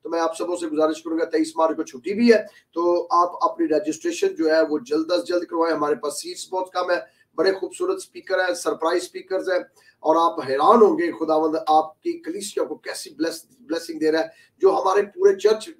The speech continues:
चर्च ऑफ पेंटिकोस्ट की जो पूरी रिपोर्ट है उसमें हम डिस्कस करेंगे खुदा ने कैसे इस चर्च को शुरू किया, कैसे हमने चर्च को आगे बढ़ाया, मिशन हमारा क्या था, क्या हम कर रहे हैं,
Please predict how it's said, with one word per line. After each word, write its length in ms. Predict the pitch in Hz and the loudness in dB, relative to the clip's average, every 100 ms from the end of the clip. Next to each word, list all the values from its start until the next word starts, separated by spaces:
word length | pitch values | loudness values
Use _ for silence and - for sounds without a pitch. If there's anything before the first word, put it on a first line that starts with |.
| - 151 160 156 | -10 -2 -2 2
चर्च 220 | 202 202 | -2 -2
ऑफ 220 | - - 190 | -6 -4 -4
पेंटिकोस्ट 540 | 185 202 202 185 - | -4 -4 -4 -6 -6
की 60 | 196 | -8
जो 80 | 180 | -8
पूरी 380 | - 240 262 | -4 -2 0
रिपोर्ट 440 | 226 202 175 196 196 | -2 -2 4 6 6
है 200 | 170 - - - | -2 -4 -10 -8
उसमें 320 | 175 - - | -6 -2 2
हम 140 | 160 151 | 2 2
डिस्कस 360 | 180 - - | -4 -2 -4
करेंगे 340 | - 175 165 165 | -2 -2 0 -2
खुदा 300 | - 156 156 | -2 0 2
ने 80 | 151 | 0
कैसे 420 | - - - 190 | -2 -6 0 -2
इस 140 | - | -2
चर्च 220 | - - | -6 -8
को 120 | - 320 | -10 -10
शुरू 220 | 330 330 | -6 -6
किया, 260 | - 233 156 - _ - | -2 0 0 -2 _ -2
कैसे 280 | 190 - 190 | -2 2 0
हमने 200 | 180 175 | 0 -4
चर्च 260 | 180 175 | -4 -6
को 140 | - 165 | -2 0
आगे 200 | 156 160 | 0 -2
बढ़ाया, 300 | 151 156 151 | 0 0 0
मिशन 400 | - 202 208 214 | -2 -2 4 2
हमारा 320 | 175 170 170 | 2 -2 -2
क्या 280 | - 160 156 | -4 -2 -2
था, 280 | 151 135 - | -4 -10 0
क्या 120 | 220 | 0
हम 180 | 185 190 | 2 -4
कर 300 | - 160 160 | -4 -4 0
रहे 160 | 165 | 0
हैं, 140 | 151 | 0